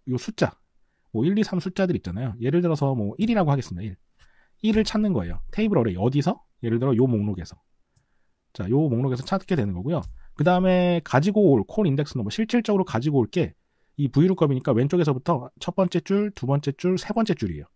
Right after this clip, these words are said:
실제로 가져올 거는 요거잖아요. 이, 요거를 가져볼까요? 대출 상품? 두 번째. 두 번째니까 이를 쓰세요.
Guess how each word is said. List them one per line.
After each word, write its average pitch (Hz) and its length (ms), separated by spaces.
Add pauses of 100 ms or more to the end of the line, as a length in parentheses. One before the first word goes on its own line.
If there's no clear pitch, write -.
(140)
실제로 185 380
가져올 127 260
거는 117 320 (520)
요거잖아요. 110 440 (240)
이, 110 160
요거를 165 340
가져볼까요? 127 360
대출 - 260
상품? 110 340
두 117 120
번째. 131 320 (440)
두 - 120
번째니까 160 280
이를 160 240
쓰세요. 82 280